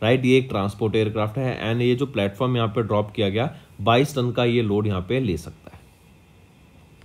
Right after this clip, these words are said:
Next, India successfully conducted the first flight test of an indigenously developed Agni five ballistic missile with multiple independently targetable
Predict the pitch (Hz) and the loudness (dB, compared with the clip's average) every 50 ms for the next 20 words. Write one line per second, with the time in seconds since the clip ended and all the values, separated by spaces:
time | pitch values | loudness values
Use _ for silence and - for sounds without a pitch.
0 | - - - - - - - - - - - - - - 113 139 143 - - - | -20 -20 -20 -20 -20 -20 -20 -20 -20 -20 -20 -12 -4 0 2 2 2 0 -4 -10
1 | - - - - - 123 120 127 127 139 151 147 151 131 - - 135 123 127 143 | -10 -20 -16 -8 -2 0 4 6 6 6 6 4 2 0 0 0 0 0 0 0
2 | 139 143 139 135 123 117 113 120 113 - 135 123 131 135 135 135 - 123 123 131 | 2 2 2 2 0 2 2 0 0 2 0 0 2 0 -2 -2 0 0 2 2
3 | 127 131 - 120 113 117 110 - 117 120 120 - 110 107 110 123 123 120 107 110 | 0 -2 -2 0 0 0 0 0 0 -2 -2 -2 -4 -4 -2 -2 -4 -2 -2 -2
4 | 104 104 110 107 113 110 113 113 104 110 127 123 110 110 95 98 117 117 - - | 0 0 0 0 0 0 0 -2 -2 -2 -4 -2 -2 -2 -2 0 -2 -4 -4 -6
5 | - 101 101 113 120 127 127 127 127 110 107 101 85 85 98 92 92 90 - 117 | -8 -6 -4 -2 0 0 0 0 0 2 2 0 0 -2 -2 -2 -2 -4 -4 -4
6 | 107 113 104 101 - 101 107 107 104 113 117 113 107 95 92 92 95 90 127 123 | -2 -2 -2 -2 -2 -2 -2 -2 -2 -2 -2 0 0 -2 -2 -2 -2 -2 -2 -2
7 | - 135 127 - - - 101 101 104 127 123 - 123 117 120 117 113 107 98 110 | 0 0 -2 -2 -4 -4 -4 -2 0 0 0 0 0 0 0 0 -2 -2 -2 -4
8 | 110 104 110 95 95 95 92 95 87 101 87 95 107 127 | -4 -2 -2 -2 -2 -2 -2 -2 -2 -2 -2 -2 -2 -4